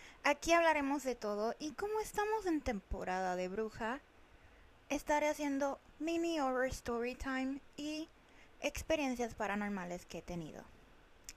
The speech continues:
Así que continuamos con el episodio de hoy. <laughs> Pues mi casi algo no es un ex. Y estaba viendo memes sobre eso de que mi casi algo es como mi ex, el que le dedico los memes.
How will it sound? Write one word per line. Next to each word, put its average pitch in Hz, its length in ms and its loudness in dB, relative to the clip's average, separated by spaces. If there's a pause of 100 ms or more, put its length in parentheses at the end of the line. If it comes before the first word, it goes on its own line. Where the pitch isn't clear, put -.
(100)
Así 226 280 -4
que 208 440 -2 (520)
continuamos 254 600 2
con 208 140 -4
el 196 120 -2
episodio 190 420 -4
de 185 160 -2
hoy. - 180 -6 (240)
<laughs> 294 160 2 (1700)
Pues 277 300 4
mi 269 180 0
casi 440 480 0
algo 247 380 2
no 294 120 2
es 403 140 0
un 339 300 0
ex. 202 420 -2 (480)
Y 277 80 2
estaba 285 240 2
viendo 311 220 2
memes 226 360 0
sobre 208 320 0
eso 214 140 -4
de 214 140 0
que - 200 -4 (300)
mi 269 100 -4
casi 302 360 -2
algo 277 460 0
es 277 180 -4
como 269 260 -2
mi 262 180 -2
ex, 220 280 -4
el 247 120 -6
que 233 120 -4
le 220 80 4
dedico 220 320 0
los 240 180 0
memes. 214 400 -2